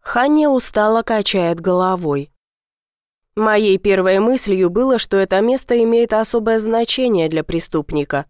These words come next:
но сейчас я уже не так уверена. Возможно..." "Что?" не терпится мне. Наши взгляды встречаются. Ханни закрывает глаза и напряжённо думает.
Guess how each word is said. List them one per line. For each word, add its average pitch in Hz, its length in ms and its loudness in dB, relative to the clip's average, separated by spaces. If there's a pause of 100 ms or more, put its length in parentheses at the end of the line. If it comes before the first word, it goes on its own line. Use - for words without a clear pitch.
(200)
но 190 160 2
сейчас 190 680 -2
я 254 180 0
уже 254 320 0
не 247 180 0
так 151 320 -6
уверена. 139 580 -4 (260)
Возможно..." 277 1000 0 (800)
"Что?" 285 560 0 (160)
не 226 180 2
терпится 208 600 0
мне. 208 360 2 (420)
Наши 247 380 0
взгляды 226 480 0
встречаются. 175 920 -2 (260)
Ханни 202 400 0
закрывает 196 560 0
глаза 196 440 2
и 269 80 2
напряжённо 190 680 0
думает. 156 560 -2